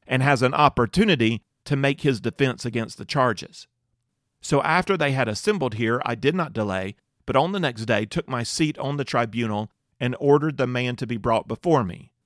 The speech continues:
When the accusers stood up, they began bringing charges against him, not of such crimes as I was expecting, but they simply had some points of disagreements with him about their own religion and about a dead man, Jesus, whom Paul asserted to be alive.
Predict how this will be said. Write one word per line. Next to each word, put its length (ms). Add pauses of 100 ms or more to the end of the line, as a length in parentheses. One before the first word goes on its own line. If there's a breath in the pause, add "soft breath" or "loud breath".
(360)
When 160
the 140
accusers 500
stood 240
up, 240 (360)
they 120
began 320
bringing 320
charges 460
against 380
him, 220
not 280
of 100
such 280
crimes 360
as 100
I 140
was 160
expecting, 680 (360)
but 140
they 140
simply 380
had 160
some 120
points 260
of 100
disagreements 760
with 160
him 220
about 280
their 180
own 200
religion 500 (320)
and 140
about 220
a 40
dead 320
man, 380 (120)
Jesus, 600 (400)
whom 240
Paul 320
asserted 500
to 100
be 120
alive. 640